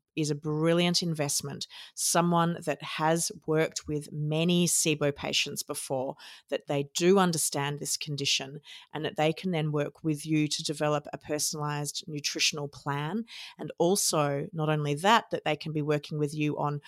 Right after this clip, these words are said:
broadening your, um, the foods that you're eating and your dietary intake, because the goal is to get you eating as broadly as possible,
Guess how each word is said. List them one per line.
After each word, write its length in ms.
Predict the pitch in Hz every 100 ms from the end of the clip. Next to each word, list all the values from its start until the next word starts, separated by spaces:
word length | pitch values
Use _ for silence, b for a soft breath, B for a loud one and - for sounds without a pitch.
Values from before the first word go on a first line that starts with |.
| B _
broadening 840 | - 151 156 160 160 156 147 147 143
your, 600 | 147 147 147 143 143 - _
um, 400 | 147 143 147 156 143 -
the 160 | 151
foods 480 | 147 - 160 156 151
that 100 | 160
you're 320 | 143 143 143 _ _ -
eating 460 | 170 165 165 147
and 100 | 143
your 120 | 143 147
dietary 520 | 147 143 - 151 147
intake, 460 | 147 - 143 143 - B B
because 240 | 170 - 143
the 100 | 147
goal 540 | 143 151 147 151 151 _
is 360 | 165 143 143 -
to 140 | -
get 200 | - 147
you 140 | 156 147
eating 380 | 151 147 147 143
as 140 | 151 147
broadly 720 | - 151 156 160 165 175 170
as 100 | -
possible, 560 | - 147 - 147 143